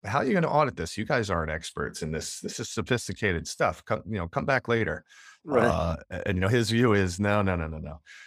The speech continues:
Speaker 1: Uh, if we don't have the expertise in-house, we'll, we'll get the expertise. Uh, but we wanna come in and audit it. And, um, you know, we think we can, we know we can." Um, and I,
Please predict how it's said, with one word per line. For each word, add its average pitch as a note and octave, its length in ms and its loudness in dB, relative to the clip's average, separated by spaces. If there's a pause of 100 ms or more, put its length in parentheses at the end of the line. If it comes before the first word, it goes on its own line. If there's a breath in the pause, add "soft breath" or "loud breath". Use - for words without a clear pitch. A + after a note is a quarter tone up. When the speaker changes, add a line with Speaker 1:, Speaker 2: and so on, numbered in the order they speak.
(160 loud breath)
Speaker 1:
Uh, D#2+ 480 4
if F#2+ 120 -4
we A2 100 6
don't B2+ 120 6
have A#2 160 4
the G2+ 100 4
expertise F2 520 -2
in-house, D#2 400 -2
we'll, F#2 180 -2
we'll F#2 160 0
get D#2+ 240 0
the C#2 100 -4
expertise. D2 720 -8 (380 loud breath)
Uh, D2+ 180 2
but D2+ 200 0
we F#2 80 -2
wanna D#2+ 200 2
come D2 180 0
in C2+ 100 0
and C2 100 0
audit C2+ 280 0
it. C2 200 -2
And, C#2 200 -2
um, B1 280 -4
you D2+ 80 -4
know, D2 80 -2
we D2+ 120 -4
think E2 200 -4
we D#2 100 -4
can, C#2 320 0
we D2 100 0
know D#2 120 2
we C#2+ 140 -4
can." B1 340 -8 (460 soft breath)
Um, - 340 -6
and E2 120 -2
I, - 60 -2